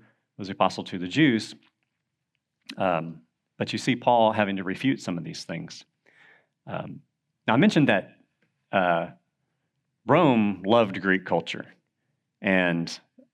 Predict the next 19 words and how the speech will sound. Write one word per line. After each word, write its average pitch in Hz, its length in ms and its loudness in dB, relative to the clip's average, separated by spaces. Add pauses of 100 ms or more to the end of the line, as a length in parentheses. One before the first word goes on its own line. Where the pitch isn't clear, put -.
(180)
um, 90 460 -2 (120)
they 110 160 0
actually 107 300 -2
adopted 85 840 -2 (420)
much 107 360 0
of 85 120 -6
Greek 85 220 -4
culture 80 520 -6
as 87 200 0
their 90 220 0
own. 85 360 -2 (460)
And 92 320 2
even 131 320 4
the, 101 240 0
uh, 90 260 2
the, 90 260 -4 (220)
the 101 80 0
Greek 117 320 -2
mythology, 95 880 0